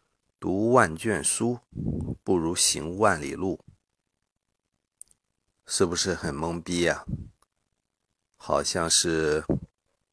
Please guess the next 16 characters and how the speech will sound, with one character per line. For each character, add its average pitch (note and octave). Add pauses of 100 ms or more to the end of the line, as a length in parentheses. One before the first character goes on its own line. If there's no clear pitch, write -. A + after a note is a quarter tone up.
(520)
读 F#2
书 A#2
有 G2+
用 F#2
论 D#2+
和 -
读 -
书 F2 (460)
无 E2
用 G#2+
论 F2
之 G2
间 G2+
的 C#2+ (120)
碰 F2
撞。 D#2